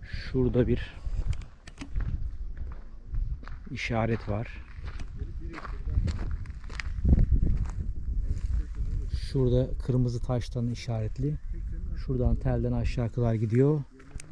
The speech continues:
Sonra bu şekilde şuradan şu ağa-, şu ağacın olduğu noktadan üçgen şeklinde o tarafa devam ediyor arkadaşlar.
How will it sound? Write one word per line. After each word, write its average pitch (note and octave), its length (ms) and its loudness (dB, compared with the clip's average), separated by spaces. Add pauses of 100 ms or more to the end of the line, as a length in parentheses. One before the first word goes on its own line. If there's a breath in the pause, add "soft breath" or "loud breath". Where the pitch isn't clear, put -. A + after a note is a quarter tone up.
(1300)
Sonra A#2+ 480 4
bu B2+ 80 2
şekilde A#2+ 540 2 (3000)
şuradan C#3 600 6
şu C3 360 0
ağa-, A#2+ 340 0 (880)
şu C#3 280 -2
ağacın A#2+ 260 2
olduğu A#2+ 220 4
noktadan B2 300 4
üçgen C3+ 400 6
şeklinde A#2+ 580 4 (840)
o B2 100 4
tarafa B2+ 340 4
devam A2+ 340 4
ediyor G#2+ 220 2
arkadaşlar. - 640 4